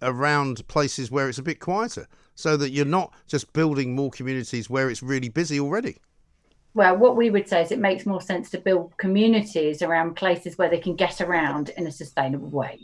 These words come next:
Speaker 2: That, that we, we've been very clear, um, a-, a-, about that going forward. But, you know, I, I think getting back to what the government's talking about today, major planning reform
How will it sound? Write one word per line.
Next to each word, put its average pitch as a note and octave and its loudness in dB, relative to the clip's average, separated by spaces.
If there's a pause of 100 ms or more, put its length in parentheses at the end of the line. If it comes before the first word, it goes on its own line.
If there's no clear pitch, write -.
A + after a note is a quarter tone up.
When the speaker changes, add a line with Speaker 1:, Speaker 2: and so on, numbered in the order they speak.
Speaker 2:
That, D#3+ 2 (100)
that F3 2
we, G3 -2
we've F#3+ -2
been F3+ 0
very F#3 4
clear, F3 2 (400)
um, E3 2
a-, F3 -2 (100)
a-, F3+ 4
about E3+ 2
that C3 -4
going D#3 0
forward. D3+ 0
But, - 0
you C4+ 0
know, E3 0 (100)
I, A3 0 (140)
I A#3+ 4
think B3 -2
getting D4 8
back A#3 4
to A3 0
what G3+ 4
the G3+ -2
government's G3+ 4
talking F3+ -4
about E3+ 2
today, E3 2 (180)
major G#3+ 6
planning F3 0
reform E3 2